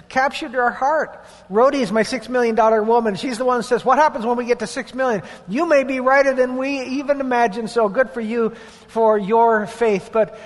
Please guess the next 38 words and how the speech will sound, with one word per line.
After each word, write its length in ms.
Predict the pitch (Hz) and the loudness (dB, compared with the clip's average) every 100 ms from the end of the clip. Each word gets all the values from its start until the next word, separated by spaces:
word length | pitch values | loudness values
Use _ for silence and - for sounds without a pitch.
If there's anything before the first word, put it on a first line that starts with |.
| - | -4
I 120 | 208 226 | 0 2
think 140 | 247 | 0
it's, 180 | 220 - | -4 -6
it's 180 | 226 - | -8 -6
pretty 240 | - 254 | -2 -2
exciting, 440 | 240 - 190 160 160 | -2 0 0 0 -4
and 140 | 175 | -2
I 120 | 185 | 0
just 240 | 185 196 - | 0 -4 0
had 220 | 214 214 | 0 0
to 60 | |
be, 220 | 208 220 190 - - | -2 -4 -4 -8 0
I 100 | 214 | 2
had 160 | 247 | 4
to 280 | 233 214 - | 2 -2 -4
bask 440 | 160 240 269 - 285 | 2 4 4 2 0
in 100 | 240 | 0
it 100 | 226 | 2
one 140 | 220 | 2
more 140 | 220 | 2
time. 240 | 214 208 170 - | 0 -2 -6 -4
We're 100 | 247 | 2
actually 320 | 294 311 302 | 4 4 -2
gonna 160 | 254 254 | -2 -2
be 140 | 220 | -2
talking, 580 | 233 240 254 254 247 208 - | -6 -2 0 -2 -4 -8 -10
because 260 | - 262 254 | -6 0 0
this 160 | 302 302 | 0 -6
is 100 | 269 | -8
just 240 | 277 247 | -8 -10
the 60 | 233 | -8
beginning 400 | 196 190 220 190 | -4 -2 0 -2
of 80 | 180 | -4
this 100 | 185 | -6
journey, 380 | - 240 214 | -4 -4 -2
obviously, 420 | 180 180 190 - 196 | 0 0 -2 -4 -4
and 100 | 175 | -2
so 240 | 220 196 | 0 0